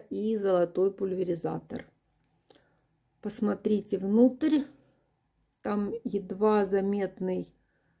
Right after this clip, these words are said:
эм, очень аккуратный такой переход от, эм, пружинки распылителя к трубочке. В принципе, трубочка,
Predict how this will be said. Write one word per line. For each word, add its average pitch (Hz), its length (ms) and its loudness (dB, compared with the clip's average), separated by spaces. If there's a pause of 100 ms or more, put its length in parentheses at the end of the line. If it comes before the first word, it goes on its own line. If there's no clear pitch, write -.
(140)
эм, 185 500 -6 (480)
очень 208 320 2
аккуратный 196 580 0
такой - 280 -6
переход 202 760 0
от, 202 380 4
эм, 190 400 2 (1500)
пружинки 208 500 2
распылителя 240 760 4
к 233 100 -4
трубочке. 175 800 -4 (520)
В - 60 -20
принципе, 247 480 4
трубочка, 220 800 4